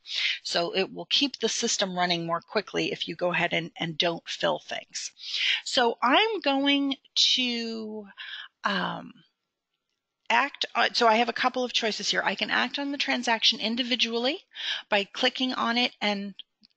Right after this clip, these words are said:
putting in what I want to put in. So I'm gonna do that with this return to chaos request.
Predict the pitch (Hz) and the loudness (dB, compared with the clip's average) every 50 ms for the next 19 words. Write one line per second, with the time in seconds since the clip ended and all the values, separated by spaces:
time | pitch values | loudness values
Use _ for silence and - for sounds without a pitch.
0 | _ _ _ _ _ _ _ _ _ _ - - - 233 240 233 214 196 208 202 | _ _ _ _ _ _ _ _ _ _ -4 0 2 2 2 2 2 2 0 0
1 | 196 208 202 202 196 190 190 190 190 - - - 190 180 175 - - - - - | 0 0 2 2 0 0 -2 -4 -6 -6 -8 -8 -4 -2 -2 -2 -2 -2 -2 0
2 | 202 220 254 277 294 285 285 294 277 269 240 214 233 - - 233 - - 226 214 | 0 0 0 0 0 0 0 2 2 2 2 2 -2 -6 -4 -2 -2 -2 -2 -2
3 | - - - 220 220 220 208 - - - - 208 202 196 185 165 160 - - - | -4 -4 -2 -2 -4 -4 -4 -4 -2 -2 0 2 2 4 4 2 4 2 2 2
4 | - - - - - - - - - - - - - - | 0 -4 -12 -10 -8 -4 -4 -4 -4 -4 -4 -4 -4 -4